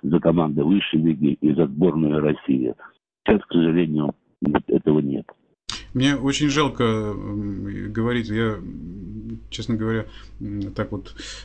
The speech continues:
Speaker 2: э, мы общались, э, с главным тренером «Вымпела» и, м, знаем о проблемах, которые существуют в команде. Очень странно, что вот есть команда «Зоркий» Красногорск, конечно,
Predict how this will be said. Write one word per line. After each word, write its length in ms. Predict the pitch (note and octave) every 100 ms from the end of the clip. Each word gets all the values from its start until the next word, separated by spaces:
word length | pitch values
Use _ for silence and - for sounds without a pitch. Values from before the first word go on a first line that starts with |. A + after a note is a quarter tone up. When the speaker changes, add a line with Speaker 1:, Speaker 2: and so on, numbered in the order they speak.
| -
Speaker 2:
э, 180 | G2+ G2
мы 180 | G#2 A#2+
общались, 480 | A#2+ A2+ G#2+ - A2+
э, 720 | G#2 G#2 G2 F#2 F#2 F#2+ F#2+
с 80 | F#2+
главным 340 | G#2+ G#2+ G#2
тренером 440 | F#2+ G#2 G2+ G#2 G#2
«Вымпела» 440 | C3+ C#3+ C3 G#2+ F#2+
и, 420 | G2 G2 G2 G2
м, 340 | F#2 F#2+ G2
знаем 300 | F#2+ G#2 G2
о 60 | F#2+
проблемах, 560 | G2 G2+ A#2+ C3 A#2
которые 280 | - G2 G2+
существуют 360 | F#2+ - G#2 F#2+
в 40 |
команде. 480 | - G#2 G2+ F#2+ F#2+ - - -
Очень 420 | A#2+ C#3 B2+ -
странно, 520 | - - C#3+ C3 G#2+
что 240 | - - G2+
вот 280 | G2 - - F#2
есть 440 | F2+ G#2 A#2 -
команда 520 | G#2 G#2 G#2 F#2+ G2 F#2 G#2
«Зоркий» 360 | A2 C#3+ C#3 G#2+
Красногорск, 640 | - - F#2+ F#2 F2+ -
конечно, 500 | - A2 A#2+ - F#2+